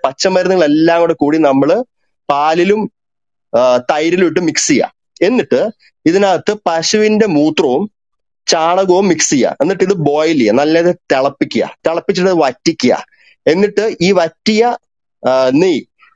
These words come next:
ആ പേ-, രോഗിയെ കൊണ്ട് കുടിപ്പിക്കുക. ഇത് ചെയ്താൽ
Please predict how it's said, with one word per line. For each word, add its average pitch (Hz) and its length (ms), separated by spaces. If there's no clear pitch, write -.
ആ 151 220
പേ-, 165 500
രോഗിയെ 170 280
കൊണ്ട് 196 180
കുടിപ്പിക്കുക. - 680
ഇത് 180 140
ചെയ്താൽ 151 520